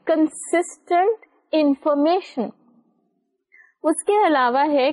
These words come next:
کہ every source of data has got its advantages, has got its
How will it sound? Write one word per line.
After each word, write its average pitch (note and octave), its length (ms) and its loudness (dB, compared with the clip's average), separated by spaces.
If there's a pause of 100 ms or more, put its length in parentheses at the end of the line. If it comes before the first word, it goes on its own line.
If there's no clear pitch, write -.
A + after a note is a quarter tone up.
کہ F#4+ 120 -2 (240)
every F#4 460 0 (680)
source D#4+ 420 0
of E4+ 140 -6 (140)
data A#3+ 320 0 (880)
has D4 220 0 (100)
got C#4 340 0
its - 320 -6
advantages, G#3 880 -2 (420)
has C#4 240 0
got C#4 260 -2 (120)
its - 240 -12